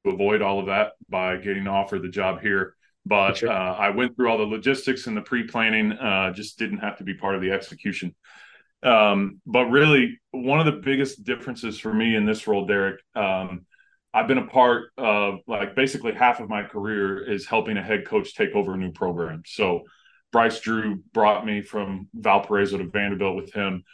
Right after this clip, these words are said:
Speaker 1: Earl Grant brought me from College of Charleston to Boston College. And the biggest difference here is Scott Drew's been here for twenty-one years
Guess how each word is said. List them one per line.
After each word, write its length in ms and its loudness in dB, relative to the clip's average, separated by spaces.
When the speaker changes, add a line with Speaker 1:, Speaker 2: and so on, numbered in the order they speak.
Speaker 1:
Earl 220 6
Grant 320 2
brought 220 0
me 80 -6
from 360 -6
College 360 0
of 60 -14
Charleston 460 -4
to 60 -10
Boston 380 -4
College. 480 -2
And 120 0
the 40 0
biggest 480 2
difference 340 -4
here 320 -2
is 260 -8
Scott 300 0
Drew's 280 -6
been 180 0
here 140 -4
for 100 -16
twenty-one 480 -6
years 600 -2